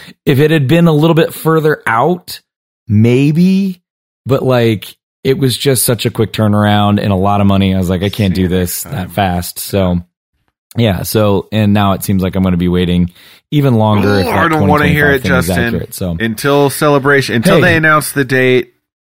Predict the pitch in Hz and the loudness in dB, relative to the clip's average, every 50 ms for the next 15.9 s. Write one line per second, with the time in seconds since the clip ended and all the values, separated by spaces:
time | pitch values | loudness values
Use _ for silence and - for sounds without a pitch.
0 | _ _ - 110 110 - - 123 120 113 110 110 - - - _ _ _ - 104 | _ _ -6 -6 -6 -6 -4 0 0 2 0 0 -4 -8 -20 _ _ _ -8 -4
1 | 110 127 139 131 117 131 123 127 123 123 120 113 113 110 110 95 107 104 104 101 | 0 0 0 2 2 2 2 2 2 2 0 0 0 0 0 0 0 0 0 0
2 | 101 - - - 65 113 117 113 113 110 110 - 107 101 104 101 98 95 101 95 | 0 -2 -4 -6 -4 -2 0 0 0 0 0 0 -2 0 0 0 0 -2 -2 -4
3 | 95 92 78 98 95 - - 110 98 95 101 104 113 - - - - - 101 95 | -4 -4 -4 -6 -8 -8 -6 -4 -4 -2 -4 -4 -6 -6 -8 -8 -6 -4 -4 -4
4 | 92 90 - - - - - - - 131 113 107 101 95 98 101 104 104 - 110 | -4 -6 -8 -12 -20 -20 -10 -4 0 2 2 2 2 0 0 -2 -2 -2 -2 -4
5 | 104 - - 120 110 - - - - 101 - _ _ _ _ - - - - _ | -4 -4 -4 -4 -6 -6 -6 -10 -10 -10 -10 _ _ _ _ -20 -20 -20 -20 _
6 | _ - 131 120 107 98 - - - - 120 117 113 202 196 196 185 147 151 160 | _ 0 0 0 0 -2 -4 -6 -4 -2 0 0 2 2 2 2 2 2 2 2
7 | 156 151 139 143 131 120 107 - 117 104 98 95 - - - 107 98 95 92 92 | 2 2 2 2 0 0 -2 -2 -2 0 0 -2 -4 -4 -2 0 0 2 0 0
8 | 90 - - 107 107 104 98 98 98 95 95 95 90 90 - - - 117 107 98 | -2 -2 -2 -2 0 2 2 2 2 2 2 2 0 -2 -6 -8 -4 -2 0 0
9 | 92 90 87 113 123 147 175 147 - 160 147 139 139 135 123 113 113 110 120 120 | 0 0 0 0 2 2 0 0 0 0 0 2 2 0 0 0 0 0 0 0
10 | 123 131 135 120 110 110 107 101 95 92 - - 110 - - 110 98 92 - - | -2 0 0 0 0 0 0 -2 -2 -4 -4 -4 -4 -2 -2 -2 -2 -4 -4 -8
11 | _ _ _ _ - 107 104 95 101 110 95 90 - - _ _ _ _ _ _ | _ _ _ _ -4 -2 -2 0 0 0 -2 -2 -4 -8 _ _ _ _ _ _
12 | - 95 98 98 98 98 98 98 101 101 _ _ _ _ _ _ _ _ _ _ | -20 -18 -16 -16 -14 -14 -14 -16 -16 -18 _ _ _ _ _ _ _ _ _ _
13 | _ _ _ _ 127 127 131 127 107 - - - 143 131 151 170 180 - 104 104 | _ _ _ _ -6 -2 0 0 0 0 -2 -2 -2 0 -2 -2 -2 -2 -2 -2
14 | 95 90 87 104 - 139 143 143 139 127 85 85 123 120 113 113 107 95 87 95 | -2 -2 -2 -2 -2 -2 0 0 0 -2 -2 -2 0 0 0 0 -2 -2 -2 -2
15 | 120 120 120 120 120 120 101 92 104 98 95 92 90 85 87 - - - | 0 0 0 0 0 0 0 0 0 2 2 0 0 -2 -6 -10 -14 -20